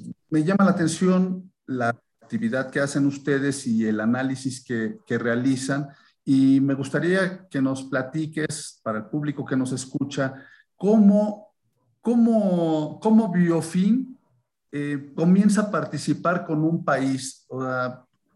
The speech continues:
el país le llama a Biofin y le dice, "Oye, fíjate que me interesa mucho un análisis en este sector",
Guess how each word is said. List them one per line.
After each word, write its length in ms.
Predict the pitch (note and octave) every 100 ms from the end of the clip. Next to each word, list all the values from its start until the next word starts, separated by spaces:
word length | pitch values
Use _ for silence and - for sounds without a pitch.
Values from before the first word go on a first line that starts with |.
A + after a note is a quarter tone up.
| -
el 160 | D3+
país 320 | - D#3 F#3+ G3
le 100 | F#3+
llama 280 | D#3+ F#3 F#3+
a 40 |
Biofin 560 | D3+ C#3+ C3+ - E3+ F3+
y 20 |
le 100 | D#3
dice, 220 | D3 - -
"Oye, 180 | F3 E3+
fíjate 440 | F3+ F3+ F3+ -
que 80 | D3
me 140 | C3+
interesa 420 | C3 C3 C#3+ D3+ D3+
mucho 300 | D#3 D#3+ F3
un 80 | D#3+
análisis 720 | C#3+ C#3+ D3 D3+ D3+ C#3+ -
en 140 | B2+
este 220 | C#3 C#3 D3+
sector", 720 | D3 A#2+ - D3+ F3 -